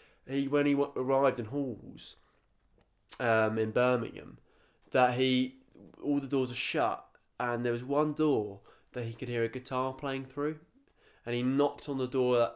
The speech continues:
the, the door of that room, and the guy said, "Come in, come in." And he introduced himself, this guy,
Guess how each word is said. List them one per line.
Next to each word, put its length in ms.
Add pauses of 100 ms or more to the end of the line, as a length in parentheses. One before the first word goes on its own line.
the, 140 (220)
the 120
door 360
of 80
that 180
room, 440 (380)
and 160
the 80
guy 160
said, 160
"Come 180
in, 80
come 140
in." 60
And 80
he 180
introduced 380
himself, 240
this 160
guy, 380